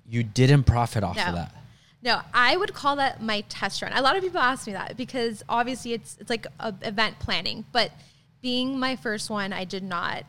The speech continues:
Speaker 2: Um, but I really just wanted kind of proof of concept. <laughs>
Speaker 1: Yeah.
Speaker 2: Because it was just me putting myself out there. I, I messaged the owner of Tacos Mezcal and I was like, "Hey, I have this idea."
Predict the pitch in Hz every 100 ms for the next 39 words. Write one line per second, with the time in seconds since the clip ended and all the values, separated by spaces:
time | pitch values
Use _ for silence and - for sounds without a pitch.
0 | - - - - 208 247 240 247 262 269
1 | 311 - 233 226 233 220 226 220 226 -
2 | 220 220 247 - 202 226 339 349 - -
3 | 294 - 285 98 110 - 392 - 403 349
4 | - - - 277 311 359 349 - 302 285
5 | 302 320 311 294 302 277 285 277 190 220
6 | - 240 226 214 202 - _ 220 220 233
7 | 247 233 226 - - - - - - 247
8 | 202 226 233 220 226 220 233 208 220 -
9 | 214 226 214 208 214 190 247 190 196 196
10 | 196 220 240 240 208 220 208 208